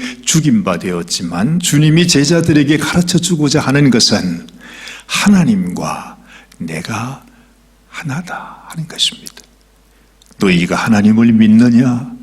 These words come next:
그 하나님을 믿는 것처럼 또 나를 믿어라.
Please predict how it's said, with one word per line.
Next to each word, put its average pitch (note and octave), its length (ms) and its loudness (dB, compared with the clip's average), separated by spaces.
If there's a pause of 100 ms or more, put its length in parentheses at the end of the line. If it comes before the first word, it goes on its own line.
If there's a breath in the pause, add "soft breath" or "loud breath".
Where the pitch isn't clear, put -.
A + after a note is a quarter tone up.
(380 loud breath)
그 - 180 -2
하나님을 C#3+ 580 0
믿는 C3 420 4
것처럼 B2 720 2 (280 loud breath)
또 C#3 160 -8
나를 C#3+ 500 -10 (400 soft breath)
믿어라. - 680 -2